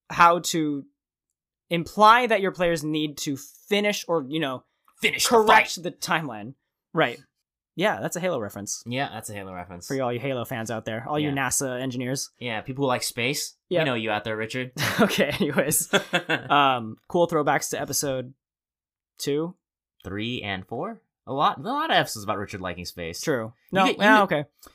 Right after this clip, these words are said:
Speaker 2: that last episode you're talking about, like, "Oh, how can I offend Richard?" It's like,
Speaker 1: Yeah.
Speaker 2: "Oh, maybe you can talk shit about space. That'd probably do it too."
Speaker 1: Okay.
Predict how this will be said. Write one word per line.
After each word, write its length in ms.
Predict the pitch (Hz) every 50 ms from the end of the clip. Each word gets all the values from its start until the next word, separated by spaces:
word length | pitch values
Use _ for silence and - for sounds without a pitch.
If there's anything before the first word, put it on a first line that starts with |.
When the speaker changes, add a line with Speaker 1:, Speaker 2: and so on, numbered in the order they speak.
| _ _
Speaker 2:
that 160 | - 196 -
last 240 | 170 180 208 214 -
episode 320 | 208 208 202 - 208 196 175
you're 80 | 170 160
talking 180 | 170 156 156
about, 120 | 151 143 127
like, 140 | 123 - -
"Oh, 140 | 143 139 123
how 160 | 117 131 151
can 100 | 156 147
I 60 | 139
offend 300 | 135 123 - 135 131 117
Richard?" 320 | 107 117 131 - 113 104 92
It's 140 | 90 87 -
like, 120 | - 98
Speaker 1:
Yeah. 180 | 113 - - 202
Speaker 2:
"Oh, 180 | 196 143 117 110
maybe 200 | 107 123 117 147
you 60 | 156
can 80 | 143 143
talk 260 | - - 151 143 143
shit 120 | - - 151
about 220 | 143 143 127 120
space. 400 | - - - 120 123 123 104 98
That'd 140 | 117 120 123
probably 220 | 120 104 95 92
do 100 | 87 90
it 60 | 87 -
too." 200 | 107 101 101 104 - _ _ _ _ _ _ -
Speaker 1:
Okay. 300 | - 208 269 277 277 294